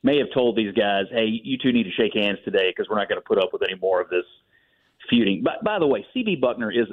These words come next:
objectively terrible at his job. He's been terrible for over a decade. He has one of the lowest percentage balls and strike accuracy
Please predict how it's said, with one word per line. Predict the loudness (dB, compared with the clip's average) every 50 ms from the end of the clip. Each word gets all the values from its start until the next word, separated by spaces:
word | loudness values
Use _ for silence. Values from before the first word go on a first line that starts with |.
| -2 -4
objectively | -4 -4 -4 -4 -2 -2 -2 -2 -2 -6 -8 -6 -6 -6 -6 -8 -8 -12 _ _ _ -10 -6 -2
terrible | 0 0 2 0 0 0 -2 -4 -2 -2
at | -2 0
his | 0 -2 -4 -6 -8
job. | -4 -2 0 0 0 -2 -4 -2
He's | 0 0 0 0 0
been | 0 0 2 2 0 -2 -2
terrible | -2 0 2 0 0 2 2 2 0 0 -2
for | -2 0 0
over | 0 2 2 0 0
a | 0
decade. | 0 0 -2 -2 -2 -4 -6 -6 -6 -6 -8 -10 _ _ -20 -20 -20 -20 -20 _ _ _ 0
He | 2 2
has | 2 0 0
one | -2 -2 0
of | 0 0
the |
lowest | 0 0 2 2 2 2 2 2 0 -2 -4 -10 _
percentage | -8 -6 -6 -6 -6 -4 -2 -2 -2 -4 -8 -10 -12 -12 -16 -16 _ _ _ _ _ _ -6
balls | -2 0 2 2 2 0 -2
and | -4 -10 -10 -10
strike | -6 -4 -2 -2 -2 -4 -4 -4
accuracy | -4 -4 -4 -2 -2 -2 -2 -2 -2 -2 -4 -4 -4 -4 -6 -10